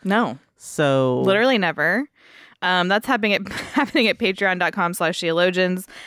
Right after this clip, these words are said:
Speaker 1: I would highly recommend that you probably, if you're not already and you wanna be updated about what's happening, you should probably follow us on Facebook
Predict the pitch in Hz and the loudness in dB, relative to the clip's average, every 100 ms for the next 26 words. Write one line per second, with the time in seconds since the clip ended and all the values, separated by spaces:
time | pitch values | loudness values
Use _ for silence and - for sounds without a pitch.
0 | - - 208 202 208 208 196 190 196 180 | -8 -2 0 0 0 2 2 0 0 0
1 | 170 170 - 156 156 - - 196 196 170 | 0 -2 -4 -6 -6 -8 -4 -2 0 0
2 | 165 156 170 - 165 160 170 151 156 151 | 0 0 -2 -4 -6 -2 0 0 0 -2
3 | 156 156 160 170 - _ _ - - 165 | -4 -4 -4 -6 -10 _ _ -20 -10 -6
4 | 160 165 160 147 135 113 - - 170 180 | -4 -2 -4 -4 -6 -6 -6 -6 -4 0
5 | 185 180 160 139 151 - - 156 - 175 | 0 0 -2 -2 -4 -6 -8 -8 -6 -6
6 | 175 180 175 170 - 160 156 151 160 156 | -4 -6 -6 -8 -10 -10 -8 -6 -6 -4
7 | 151 156 160 170 175 170 175 175 - 190 | -2 -2 -4 -6 -10 -8 -8 -8 -2 -2